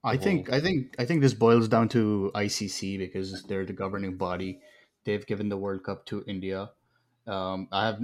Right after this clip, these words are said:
Speaker 2: I have no complaints about that. It's a good, decent place to hold a World Cup, good crowds and everything. But I think I C C is the one who should be pushing B C C I to give visas to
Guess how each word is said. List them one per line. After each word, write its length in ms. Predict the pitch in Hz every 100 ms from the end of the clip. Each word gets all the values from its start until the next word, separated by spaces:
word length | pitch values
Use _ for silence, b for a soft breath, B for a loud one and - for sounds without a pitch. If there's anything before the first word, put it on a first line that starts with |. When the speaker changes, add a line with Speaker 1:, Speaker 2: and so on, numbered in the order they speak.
| -
Speaker 2:
I 80 | 110
have 100 | 107
no 120 | 110
complaints 400 | - 104 101 95
about 280 | 98 101 92
that. 180 | 101 98
It's 100 | -
a 40 |
good, 280 | 90 82 104
decent 300 | 101 - 98
place 240 | - 98
to 100 | 110
hold 160 | 98 98
a 60 | 95
World 240 | 95 90
Cup, 260 | 98 92 -
good 180 | 95
crowds 340 | - 98 95 98
and 80 | 95
everything. 460 | 95 95 113 101
But 260 | - 95 - _ b b b b _
I 120 | 107
think 180 | 120 113
I 120 | 104
C 160 | 104 107
C 200 | - 101
is 100 | 95
the 100 | 98
one 200 | 95 92
who 120 | 98
should 260 | - 95 92
be 340 | 90 90 - _ _ _ _ _ _ -
pushing 380 | 123 - 110
B 140 | 98 104
C 140 | 110
C 220 | 101 104
I 280 | 95 95 95 -
to 120 | 104
give 280 | 95 95 95
visas 400 | 95 92 92 -
to 420 | - 95 92 92